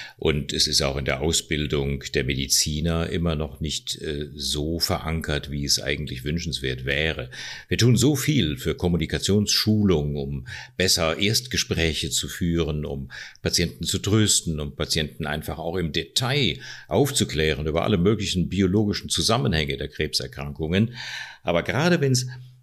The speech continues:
an die essentiellste aller Fragen geht, nämlich wie gestalte ich das Ende, da versagt immer noch unser System, um's mal ganz klar auf den Punkt zu bringen.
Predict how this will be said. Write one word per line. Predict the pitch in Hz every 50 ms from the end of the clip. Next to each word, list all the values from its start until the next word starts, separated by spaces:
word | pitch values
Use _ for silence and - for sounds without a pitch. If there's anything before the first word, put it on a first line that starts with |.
| _ - - -
an | 101 98 87
die | 90 87 - -
essentiellste | 110 110 - 113 98 90 - - 117 143 175 123 - - - - -
aller | - 120 123 123 123
Fragen | - - 123 117 131 127 113 107 - 71 71 65 62
geht, | - 73 65 60 64 64 - - - -
nämlich | 85 85 82 80 76 80 - - - - - - - _ -
wie | 85 87 87
gestalte | 87 82 - - 82 82 92 92 90 -
ich | - 73 71 -
das | - - - -
Ende, | - - 95 98 92 78 71 69 73 92 107 104 - - - - - - - - - _ -
da | - 80 80
versagt | - - - 78 - 73 73 67 65 64 - - - -
immer | - 71 69 69
noch | 64 64 64 64 -
unser | - - 71 69 69 67 62
System, | 64 64 67 - - 73 69 65 65 67
um's | 67 65 67 -
mal | - 73 71
ganz | 71 69 73 73 71 - -
klar | - 73 69 67 67 67
auf | 69 67 -
den | - 73 65 64
Punkt | - 73 73 71 -
zu | - - 69
bringen. | 64 69 73 67 71 73 85 85